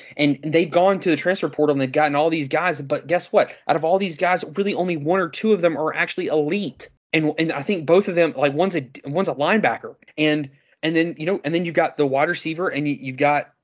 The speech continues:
Addison and you've got Caleb Williams, which I'll let you talk about here in a minute. And I'm not de-, denying that at all. But their defense was so bad last year. Here are some of the scores that they gave up. Forty-two points, forty-five points, forty-two points, thirty-one points, thirty-four points, sixty-two points,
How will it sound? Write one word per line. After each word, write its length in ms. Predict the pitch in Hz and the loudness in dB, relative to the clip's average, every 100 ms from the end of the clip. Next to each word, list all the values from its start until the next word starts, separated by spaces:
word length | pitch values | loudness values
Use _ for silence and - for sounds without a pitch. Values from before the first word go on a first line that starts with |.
| _ | _
Addison 420 | 123 139 156 180 170 | 0 2 2 -2 -2
and 240 | 135 139 | -2 -2
you've 100 | 127 | -2
got 120 | 135 | -4
Caleb 240 | - 160 151 | 2 2 2
Williams, 240 | 147 170 | -2 -2
which 100 | 135 | -6
I'll 80 | 127 | -2
let 180 | 135 139 | -2 -2
you 60 | |
talk 200 | 143 139 | -4 -4
about 180 | 139 135 | 0 -2
here 120 | 143 | -2
in 60 | 143 | -2
a 40 | |
minute. 280 | 131 185 180 - - - | 0 -2 -4 -10 -16 -4
And 120 | 147 | 0
I'm 120 | 147 | 2
not 220 | 156 135 | 2 0
de-, 120 | 139 147 | -4 -6
denying 500 | 143 139 139 170 185 | -4 -2 0 0 0
that 140 | 135 | 2
at 60 | 147 | 4
all. 300 | 220 127 - _ _ - | 4 4 -2 _ _ -2
But 260 | 170 - _ - | 0 -2 _ 2
their 220 | 160 147 | 2 2
defense 720 | - 226 269 - 143 135 - _ _ | -2 0 0 0 -4 -4 -12 _ _
was 220 | - 185 175 | -4 -2 -2
so 800 | - - 196 202 214 233 233 - _ _ | -8 2 6 6 6 2 -2 -6 _ _
bad 360 | 214 226 240 190 | 2 4 0 -2
last 360 | 143 131 - | -2 -2 -6
year. 260 | 135 113 - _ | -10 -10 -14 _
Here 180 | - 247 | -2 0
are 60 | 254 | 2
some 200 | - 220 | 0 0
of 80 | 175 | -2
the 80 | |
scores 300 | - 220 202 | -6 -4 -2
that 80 | 160 | -2
they 100 | 151 | -2
gave 240 | 156 165 151 | 2 2 4
up. 280 | 123 - _ | 2 0 _
Forty-two 460 | 233 233 208 - 208 | 0 2 0 -2 -6
points, 340 | - 151 - | -4 -4 -6
forty-five 580 | - 226 214 214 196 185 | -4 0 0 2 2 2
points, 260 | - 156 107 | 0 -4 -4
forty-two 500 | - 214 214 - 196 | -4 -4 -4 -4 -6
points, 300 | - 143 - | -2 -4 -2
thirty-one 500 | - 220 208 190 185 | 0 0 2 0 -2
points, 240 | - 143 | -2 -6
thirty-four 480 | - 196 202 - 214 | 0 0 0 0 0
points, 320 | 208 165 - | 2 -2 -2
sixty-two 600 | - - 269 - 170 - 170 | -6 -4 -4 -6 -8 -6 -6
points, 400 | - 147 - | -2 -2 -2